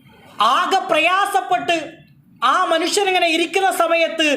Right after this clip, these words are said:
താൻ ഏതൊരു ഒട്ടകത്തെയാണ് അന്വേഷിച്ചത്, ആ ഒട്ടകണ്ട്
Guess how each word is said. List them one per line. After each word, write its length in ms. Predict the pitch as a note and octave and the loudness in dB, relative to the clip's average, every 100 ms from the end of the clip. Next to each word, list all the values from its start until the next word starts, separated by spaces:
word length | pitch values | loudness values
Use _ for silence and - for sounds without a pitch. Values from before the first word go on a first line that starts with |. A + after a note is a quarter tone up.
| - - - | -4 -8 -2
താൻ 180 | D4 G4 | 0 2
ഏതൊരു 480 | F4+ E4+ G4+ G#4+ G4+ F#4 | 2 2 2 0 0 0
ഒട്ടകത്തെയാണ് 720 | F4+ G#4 F#4+ F#4 F4 E4 D#4+ | 0 -2 -2 0 0 0 0
അന്വേഷിച്ചത്, 680 | D4+ D4+ E4 - D#4 C#4+ C#4 C4 - G#3 | -2 0 -2 -2 -2 0 0 -2 -4 -2
ആ 80 | A#3 | 0
ഒട്ടകണ്ട് 600 | C4+ B3 - D4+ D4 C4+ | 0 -2 -2 0 0 0